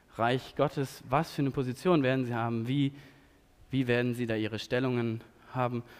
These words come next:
Und Jesus kommt dazu und fragt sie, was, was sie da reden und sie erzählen ihm das und er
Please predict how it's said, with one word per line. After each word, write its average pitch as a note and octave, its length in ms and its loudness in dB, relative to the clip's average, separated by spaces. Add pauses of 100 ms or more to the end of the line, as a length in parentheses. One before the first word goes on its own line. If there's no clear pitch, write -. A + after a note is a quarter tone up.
(200)
Und A#2+ 120 0
Jesus D3 200 2
kommt D#3+ 200 4
dazu B3 260 4
und F#3+ 140 6
fragt F#3+ 300 2
sie, E3+ 100 2
was, - 260 2 (480)
was D#3+ 180 0
sie D#3+ 60 -8
da C#3+ 140 6
reden F#3 320 6
und D#3 140 2
sie D3+ 80 0
erzählen D3 340 0
ihm F#3 120 4
das E3 280 2
und C#3 160 0
er D3+ 320 4